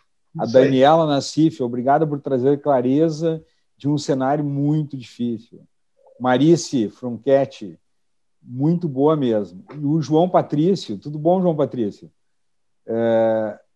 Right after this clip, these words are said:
Speaker 1: ele colocou uma pergunta aqui: como interpretar o modelo mental dos parceiros e ou colaboradores? Opa, eu já sei a resposta, mas vamos lá.
Speaker 2: Ah, olá, ok.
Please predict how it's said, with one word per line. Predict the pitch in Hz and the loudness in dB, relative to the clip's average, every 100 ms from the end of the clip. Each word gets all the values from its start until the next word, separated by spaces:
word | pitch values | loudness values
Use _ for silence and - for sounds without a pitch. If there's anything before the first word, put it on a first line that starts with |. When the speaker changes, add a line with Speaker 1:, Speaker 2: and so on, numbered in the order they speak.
| _ _ _ | _ _ _
Speaker 1:
ele | 123 127 139 135 | -4 -2 -2 -2
colocou | - 143 135 147 | 0 0 0 -2
uma | 151 139 | -4 -2
pergunta | 151 143 156 156 | -2 -2 -4 -6
aqui: | 127 117 | -6 -10
como | - 156 175 | -2 0 2
interpretar | 190 170 165 156 147 143 139 | 0 -2 -2 -2 -4 -2 -2
o | 151 | -2
modelo | 143 139 127 131 143 135 | -4 -4 -2 0 2 0
mental | 131 120 113 127 143 | -2 -4 -2 -2 -2
dos | 147 127 135 131 | -4 -8 -6 -6
parceiros | - 135 123 - 143 147 160 156 - _ _ _ _ _ - | -2 0 0 -4 -2 0 0 -4 -10 _ _ _ _ _ -4
e | 139 | 2
ou | 147 147 165 | 4 4 2
colaboradores? | 165 135 127 123 120 117 139 156 110 - _ _ - | 0 0 0 0 0 0 0 -2 -6 -16 _ _ -18
Opa, | 101 - | -16 -12
eu | 92 82 _ _ _ _ | -12 -14 _ _ _ _
já | 107 113 | -8 -8
sei | - 127 139 | -2 -2 -2
a | |
resposta, | 135 117 127 110 98 | -4 -4 -4 -4 -10
mas | 101 | -16
vamos | 107 120 | -14 -12
lá. | 107 92 _ _ _ _ _ - | -14 -16 _ _ _ _ _ -12
Speaker 2:
Ah, | 117 107 110 _ _ - - | -8 -8 -10 _ _ -20 -14
olá, | 104 117 160 - - | -8 -6 -6 -10 -14
ok. | - 147 - 160 131 120 | -8 -8 -4 -2 -2 -4